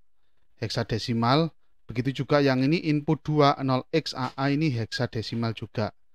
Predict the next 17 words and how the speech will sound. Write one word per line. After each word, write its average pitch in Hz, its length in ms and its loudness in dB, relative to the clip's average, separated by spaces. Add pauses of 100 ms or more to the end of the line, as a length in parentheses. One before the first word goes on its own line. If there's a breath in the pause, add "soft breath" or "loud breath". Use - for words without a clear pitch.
(560)
Heksadesimal. 104 880 -4 (640)
Nah, 107 240 -6
ini 165 160 6
diambil 131 640 6 (1120)
dari 151 400 6
register. 131 720 4 (240)
Diambil 123 480 4
dari 120 400 0 (480)
register. 120 640 -2 (720)
Kemudian 180 720 6
operasi 151 680 2 (120)
dieksekusi 139 1200 -4 (160)
dan 110 240 0
hasilnya 117 560 -2
disimpan 113 560 -4
kembali 110 480 -4
pada 135 440 -2